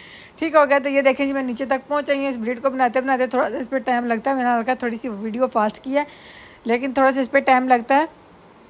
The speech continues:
इसको बनाने के, क्यों-, क्योंकि इसमें हमने पतली पतली सी लेयर लेनी होती है और एक दूसरे के अंदर इस तरह से मिक्स करना होता है। ये देखें आप देखते जाएं, इस तरह से पतली सी लेयर लेनी है हमने।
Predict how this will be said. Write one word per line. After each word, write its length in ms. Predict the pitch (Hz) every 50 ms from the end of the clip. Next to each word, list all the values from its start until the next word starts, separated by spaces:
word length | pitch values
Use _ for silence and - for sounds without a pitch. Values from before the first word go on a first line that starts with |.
| - - -
इसको 220 | 262 226 - 294
बनाने 260 | 285 285 277 247 254
के, 120 | 240 277 277
क्यों-, 160 | 254 285 -
क्योंकि 320 | - 226 220 254 240 269 269
इसमें 420 | 262 - 277 277 277 285 302 415 - - - - - - -
हमने 160 | 247 247 269 277
पतली 300 | - 294 294 - 302 320
पतली 280 | 302 294 - 285 277 262
सी 120 | - 294
लेयर 280 | 262 247 254 262 269 277
लेनी 240 | 277 254 247 247 269
होती 200 | 262 254 - 262
है 60 | 262
और 100 | 262 247
एक 80 | 240 220
दूसरे 220 | 202 208 - 240 226
के 100 | 247 233
अंदर 180 | 220 214 233
इस 120 | 233 226 -
तरह 120 | 247 214
से 120 | 202 277 269
मिक्स 240 | 233 220 214 - -
करना 260 | - 220 196 196 190
होता 200 | 190 185 - 190
है। 80 | 185 190
ये 60 | 202 190
देखें 240 | 196 196 196 294
आप 120 | 277 262 226
देखते 280 | 185 202 196 - 247 233
जाएं, 120 | 254 269
इस 80 | 262 220
तरह 100 | 254 233
से 60 | 233 233
पतली 340 | - 277 269 - 277 302 285
सी 100 | - 320
लेयर 240 | 269 240 247 254 262
लेनी 260 | 262 247 240 247 254
है 60 | 262 262
हमने। 260 | 240 233 233 254